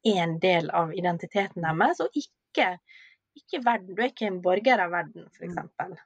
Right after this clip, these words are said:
Speaker 1: Du er ikke et menneske, du er en amerikaner. Og da, det er jo med på å forsterke nasjonalisme.
Speaker 2: Og det her er jo det som på en måte koker ned, eh, absolutt alt da,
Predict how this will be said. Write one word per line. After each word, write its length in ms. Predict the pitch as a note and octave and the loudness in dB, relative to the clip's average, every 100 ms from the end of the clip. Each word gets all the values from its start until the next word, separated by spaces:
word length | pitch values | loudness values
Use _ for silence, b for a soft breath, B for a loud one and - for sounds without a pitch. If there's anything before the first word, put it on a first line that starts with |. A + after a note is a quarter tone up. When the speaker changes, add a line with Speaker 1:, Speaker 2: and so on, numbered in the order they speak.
| - | 0
Speaker 1:
Du 80 | A3+ | 2
er 60 | |
ikke 80 | B3 | 2
et 140 | A3+ | 0
menneske, 420 | F#3 G#3 A#3+ - G3 | 0 2 2 2 0
du 60 | |
er 60 | F#3+ | 0
en 120 | - | -2
amerikaner. 760 | F3 E3+ E3+ - F3 D#3+ E3 - - | -6 -4 -6 0 2 2 -4 -14 0
Og 100 | A#3 | 4
da, 120 | D4+ | 4
det 340 | D4 A3 A3+ C#4+ | 4 0 0 2
er 180 | C4 C4+ | 2 2
jo 80 | C4+ | 4
med 220 | A3+ A3 | 2 2
på 80 | F#3+ | -4
å 20 | |
forsterke 680 | G3 - A#3 - _ E3+ D#3 | -6 -4 -4 -6 _ 0 2
nasjonalisme. 560 | E3+ - F#3 F3+ F3 - _ - _ _ b b - | 0 2 2 0 -4 -14 _ -20 _ _ b b -4
Speaker 2:
Og 60 | |
det 120 | G3 G3 | -2 0
her 160 | G#3 | 0
er 140 | F#3+ F3 | 0 0
jo 80 | |
det 140 | F3 E3+ | 0 0
som 260 | F#3 F3+ F#3 | -2 -4 -6
på 60 | |
en 160 | F#3 E3+ | -6 -2
måte 560 | F#3 F3 - G3+ F#3 | 0 0 -4 -10 -12
koker 360 | - F#3+ - F3 | -4 -4 -2 -2
ned, 280 | E3+ - - - - | -2 -4 -6 -14 -10
eh, 200 | F3 E3+ F3+ | -8 -6 -6
absolutt 380 | D#3 - F#3 F#3 | -6 -4 -4 0
alt 300 | G3+ - - | 0 0 -4
da, 240 | - | -4